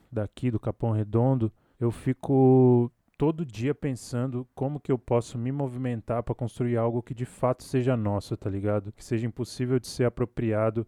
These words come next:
por mãos de fora, né? Porque nós sabe que a história desse mundo é carregada dessas fitas que nós constrói e eles tomam, né? Então nós precisa urgentemente contar histórias do nosso íntimo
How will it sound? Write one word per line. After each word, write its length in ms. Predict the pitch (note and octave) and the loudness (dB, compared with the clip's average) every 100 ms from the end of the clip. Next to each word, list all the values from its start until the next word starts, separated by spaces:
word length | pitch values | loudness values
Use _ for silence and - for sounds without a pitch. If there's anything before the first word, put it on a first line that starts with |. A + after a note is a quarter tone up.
| - | 0
por 160 | B2 | 2
mãos 640 | A2+ A2 G#2+ A2+ G#2+ - - | 2 0 0 -2 -6 -12 -12
de 140 | A2 | -10
fora, 500 | A2 - G#2 G2 G2 | -10 -6 -4 -4 -4
né? 220 | G2 G#2 A2 _ | -6 -8 -10 _
Porque 280 | G#2+ - A2+ | -14 -10 -8
nós 180 | A2 - | -8 -6
sabe 340 | A#2+ A2+ A2 | -4 -2 -4
que 100 | - | -4
a 60 | G#2+ | -6
história 320 | - A2 G#2+ | -4 -4 -4
desse 280 | G#2+ - A2 | -8 -8 -8
mundo 400 | G#2 A2+ A2+ A2+ | -6 -4 -2 -2
é 120 | G#2+ | -4
carregada 600 | A#2+ G#2 A2 G#2 A2+ A#2+ | -6 -6 -4 -4 -4 -4
dessas 360 | A#2 - A2+ | -6 -6 -12
fitas 320 | - A2+ - G#2 | -8 -8 -8 -10
que 300 | - A2+ A2 _ _ _ _ _ _ _ _ | -8 -8 -8 _ _ _ _ _ _ _ _
nós 220 | A2 G#2 | -6 -4
constrói 680 | - G#2+ - B2 C3 C#3+ D#3+ _ _ | -4 -4 -2 2 2 2 -2 _ _
e 160 | A#2+ A#2 | -2 -2
eles 260 | A2+ - | -2 -8
tomam, 460 | - G#2+ G2+ F#2+ F#2+ | -4 -2 -2 -4 -6
né? 200 | G2+ A2+ _ _ _ - | -8 -8 _ _ _ -18
Então 220 | - C3 | -4 -2
nós 180 | C#3+ - | -2 -6
precisa 460 | C3 A#2+ C#3+ C3 D3 | -8 -6 -4 -4 -2
urgentemente 760 | C#3+ E3 E3+ - C3 B2 - | -2 -2 -4 -4 -2 -2 -4
contar 380 | - A#2 - A#2 | -6 -6 -2 -2
histórias 440 | A2 - A#2 C3+ | -4 -2 -2 -2
do 100 | A#2+ | -2
nosso 400 | B2 C3 - A#2+ | -2 -2 -2 -2
íntimo 480 | G#2+ B2+ - C#3 C#3 | -2 -4 -6 -6 -6